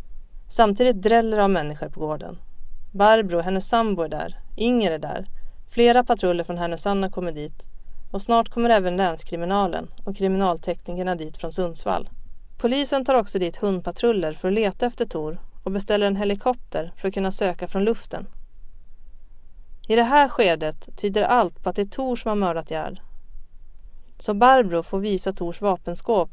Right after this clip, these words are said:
som står inne i huset för att se om något fattas. Det gör inte. Men, konstaterar polisen, det verkar som att någon har försökt bryta upp ett säkerhetsfack i skåpet.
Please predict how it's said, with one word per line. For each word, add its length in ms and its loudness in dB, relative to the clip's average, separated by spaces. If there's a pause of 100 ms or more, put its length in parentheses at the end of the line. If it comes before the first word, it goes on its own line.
(120)
som 160 -6
står 240 0
inne 180 0
i 40 2
huset 440 -2 (380)
för 80 -2
att 60 0
se 300 2
om 100 -2
något 180 -6
fattas. 600 -4 (1300)
Det 80 4
gör 240 8
inte. 360 -6 (800)
Men, 280 4
konstaterar 540 -2
polisen, 580 -8 (220)
det 80 -2
verkar 380 6
som 180 -2
att 140 -2
någon 200 -4
har 60 -6
försökt 340 -6
bryta 260 0
upp 260 0
ett 80 -6
säkerhetsfack 840 -2
i 20 -6
skåpet. 580 -8